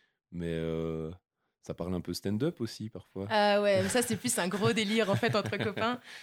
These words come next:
Speaker 2: C'est que j'ai une bande de copains du lycée avec qui je suis toujours en contact. Et, euh, et, euh, enfin, trop marrant, quoi. Moi, je suis un peu le bout en train de la bande. Et, euh, et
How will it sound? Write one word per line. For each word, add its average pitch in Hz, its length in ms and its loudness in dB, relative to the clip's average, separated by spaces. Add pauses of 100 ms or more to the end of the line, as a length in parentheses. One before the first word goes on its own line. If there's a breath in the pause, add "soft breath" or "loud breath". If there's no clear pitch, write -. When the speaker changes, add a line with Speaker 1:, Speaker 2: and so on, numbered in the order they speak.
(160 loud breath)
Speaker 2:
C'est 240 140 -6
que 202 300 2
j'ai 208 140 -2
une - 80 0
bande 247 160 0
de 262 60 -2
copains 226 280 -2
du 202 120 -6
lycée 190 340 -6
avec 185 180 -4
qui 214 100 -14
je 202 80 -12
suis 185 120 -12
toujours 180 120 -6
en 175 60 -4
contact. 202 460 0 (920 loud breath)
Et, 180 220 0
euh, 160 480 -4 (640)
et, 165 200 0
euh, 156 400 -6
enfin, 170 220 -8
trop - 260 -8
marrant, 185 280 2
quoi. 185 240 -4 (1080 loud breath)
Moi, 240 120 2
je 233 40 -2
suis 208 80 -2
un 180 60 0
peu 214 140 -6
le 208 100 0
bout 180 220 -6
en 190 80 0
train 196 180 -2
de 196 60 -2
la 190 80 -2
bande. 208 340 -2 (400)
Et, 202 200 2
euh, 165 540 -4 (800)
et 151 120 -12